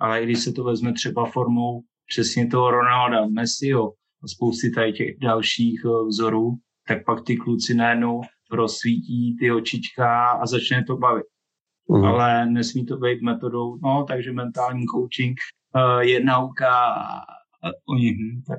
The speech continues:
Speaker 1: jo, tak jsem ve škole, to mě nebaví, takže musí
Speaker 2: Jasně, jo.
Speaker 1: být tou formou zase té hry, což cítím, že ty jdeš tady tu školárou, eh, cestou a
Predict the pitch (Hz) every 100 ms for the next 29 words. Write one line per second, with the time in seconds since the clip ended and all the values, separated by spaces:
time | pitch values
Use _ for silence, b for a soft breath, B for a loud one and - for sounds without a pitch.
0 | - 214 208 - 113 123 107 110 - -
1 | 120 131 - - 113 113 107 104 113 117
2 | 120 - _ _ 113 110 113 113 104 92
3 | - 92 90 117 127 123 117 120 117 123
4 | 120 120 - - 117 - 107 - 120 120
5 | 107 113 113 131 _ _ - - 120 -
6 | 117 123 117 120 110 - 131 - 117 110
7 | 113 - _ _ - 110 113 117 110 -
8 | 120 117 117 117 113 117 117 113 113 -
9 | 113 - 117 117 117 113 113 -